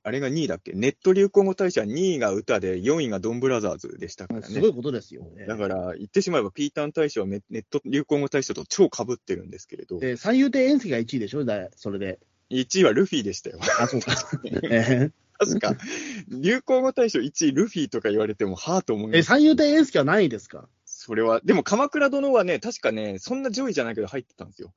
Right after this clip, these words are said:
Speaker 2: あ、そうですか。
Speaker 1: で、多分だけど、大河ドラマってネット流行語大賞今まであんま入ってなかった。
Speaker 2: あんま入ってないですよね。ええ。
Speaker 1: だからその視聴率的には鎌倉殿ってそんな飛び抜けてないけど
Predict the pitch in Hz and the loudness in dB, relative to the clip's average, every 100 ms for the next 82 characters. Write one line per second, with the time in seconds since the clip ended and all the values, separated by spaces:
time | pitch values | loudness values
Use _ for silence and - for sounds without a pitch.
0 | - 131 123 165 120 - _ - - - | -18 -12 -6 2 2 0 _ -20 -20 -12
1 | - 403 330 139 117 104 - _ - 269 | -6 -2 -2 -2 -2 -6 -10 _ -10 -6
2 | 339 294 285 240 127 107 107 117 165 160 | -4 -4 -2 -2 -4 -4 -4 -4 -4 -2
3 | 156 165 165 160 110 107 123 110 120 131 | -2 -2 -2 -4 -4 -4 -2 -2 -2 -6
4 | 143 98 110 - 220 220 226 185 143 - | -4 -4 -2 0 2 2 4 2 0 -4
5 | 147 160 190 - 208 202 180 180 175 - | -12 -14 -12 -10 -6 -4 -4 -4 -6 -4
6 | - 453 466 466 - 381 381 349 208 196 | 0 2 0 -6 -4 -4 -2 -6 -4 -4
7 | 185 180 185 185 180 - 123 147 143 135 | -4 -2 -2 -2 -6 -6 -6 -6 -8 -6
8 | 131 135 135 127 - 101 95 - 92 135 | -8 -8 -6 -6 -4 -6 -6 -6 0 0
9 | 101 - | 0 -6